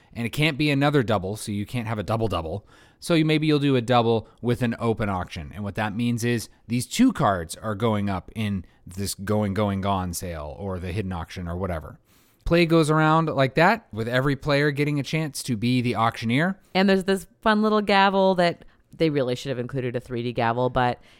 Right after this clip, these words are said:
Speaker 2: it's a nice little cardboard token. So as you pass the gavel around, you can actually have
Speaker 1: Order,
Speaker 2: the experience,
Speaker 1: order, order in
Speaker 2: yeah,
Speaker 1: the court.
Speaker 2: <laughs> of whacking it on the table. It's very
Speaker 1: Is that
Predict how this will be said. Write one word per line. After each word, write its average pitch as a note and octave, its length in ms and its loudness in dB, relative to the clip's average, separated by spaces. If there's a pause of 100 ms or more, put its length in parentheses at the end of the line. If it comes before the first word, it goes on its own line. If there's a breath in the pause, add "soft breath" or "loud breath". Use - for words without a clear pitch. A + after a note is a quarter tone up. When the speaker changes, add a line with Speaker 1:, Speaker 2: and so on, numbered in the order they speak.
Speaker 2:
it's - 100 -14
a G3 60 -2
nice A#3 160 2
little A#3+ 140 0
cardboard G#3 400 2
token. D#3+ 320 0
So C#3+ 160 0
as C3+ 180 0
you C#3+ 60 -4
pass D#3 340 0
the - 120 -8
gavel E3+ 280 4
around, E3 460 0
you D#3 100 -6
can C#3+ 140 -6
actually D3 640 -4 (420 loud breath)
have F3+ 140 4
Speaker 1:
Order, F#3 180 8
Speaker 2:
the C#3 60 8
experience, G3 720 6
Speaker 1:
order, - 0 -
order G#3 260 8
in G#3 80 6
Speaker 2:
yeah, G3 60 2
Speaker 1:
the G3+ 80 2
court. G#3 340 6
Speaker 2:
<laughs> - 0 -
of F3+ 100 -4
whacking E3 420 0
it F#3 80 -2
on G#3 80 2
the A#3+ 60 0
table. F3 440 -2
It's F3 100 -8
very C#3+ 160 -4
Speaker 1:
Is E3+ 60 -6
that - 40 -14